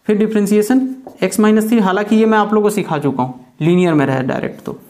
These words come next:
dx, फिर अब इसका Plus differentiation of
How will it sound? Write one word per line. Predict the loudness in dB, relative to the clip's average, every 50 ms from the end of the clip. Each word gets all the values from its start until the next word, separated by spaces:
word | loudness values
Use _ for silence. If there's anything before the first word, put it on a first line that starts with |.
| _ _ _ _ _ _ _ _ _ _
dx, | -10 -4 -2 0 0 0 -2 -4 -8 -14 -16 -18 _ _ _ _ _ _ _
फिर | -4 -2 -2
अब | 0 0
इसका | -2 -2 -4 -6 -10 -12 -12 -14 -16 -20 _ _ _ _ _ _ _ _ _ -2
Plus | 0 0 0 -2 -4 -4
differentiation | -2 -2 0 0 -2 0 0 -2 0 0 0 0
of | 0 0